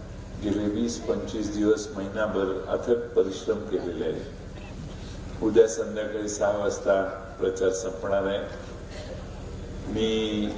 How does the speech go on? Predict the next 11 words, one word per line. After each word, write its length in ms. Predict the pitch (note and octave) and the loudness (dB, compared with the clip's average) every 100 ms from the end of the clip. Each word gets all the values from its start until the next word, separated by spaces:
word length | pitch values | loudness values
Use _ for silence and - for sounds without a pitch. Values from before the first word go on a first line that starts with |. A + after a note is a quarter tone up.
| - | -2
आपल्या 340 | G#2 F#2+ G#2+ G#2 | 0 2 2 2
सगळ्यांच्या 880 | - G2+ A2 A2+ A2+ A#2 A#2 A2 G#2+ | 2 4 6 6 2 4 6 6 4
रील्स 480 | A2 G#2 - - - - | -2 -4 -6 -8 -10 -6
माझ्याकडं 500 | G#2 G2+ G2+ - G#2 G2+ | 0 2 2 2 2 4
WhatsApp-वर 720 | F#2+ - - A#2 G#2+ G2+ F#2+ | 4 4 0 -4 -2 4 6
यायच्या, 280 | F#2 - - | 4 2 -4
ते 160 | - | -4
बघायचो 520 | - F2+ G#2 G#2 G2 F2 E2+ - - | 0 2 4 2 2 0 -2 -6 -6
महाराष्ट्रात 520 | F#2 F2+ F#2 F#2 F#2 F#2 | 0 2 2 2 2 0
कुठेही 380 | - D#2 F#2+ | -2 2 2
असल्यावर. 460 | F2+ - F2+ D#2+ | 2 0 -4 -2